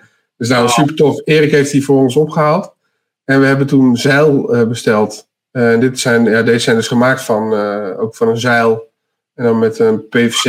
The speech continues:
Speaker 1: C-lijm is dat weer vastgemaakt allemaal met gaten erin. Dat, dat, dat de lucht eruit kan als je erop springt en zo.
Speaker 2: Ja.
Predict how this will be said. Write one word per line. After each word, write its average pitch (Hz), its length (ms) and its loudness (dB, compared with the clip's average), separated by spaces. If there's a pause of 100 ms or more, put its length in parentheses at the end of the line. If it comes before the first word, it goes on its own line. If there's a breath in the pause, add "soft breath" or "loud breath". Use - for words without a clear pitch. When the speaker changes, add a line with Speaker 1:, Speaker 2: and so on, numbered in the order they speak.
(120)
Speaker 1:
C-lijm 113 400 0
is 107 80 -6
dat 113 140 -4
weer 113 100 -4
vastgemaakt 110 580 -4
allemaal 107 260 0
met 110 180 -4
gaten 120 360 -2
erin. 117 420 0
Dat, 120 140 -8
dat, - 240 -4
dat 117 180 -4
de 117 80 -2
lucht 139 240 0
eruit 120 280 -2
kan 110 100 0
als 110 140 0
je - 80 -4
erop 135 160 0
springt 123 360 -4
en 113 60 -18
zo. 123 240 -4 (480)
Speaker 2:
Ja. 107 380 -4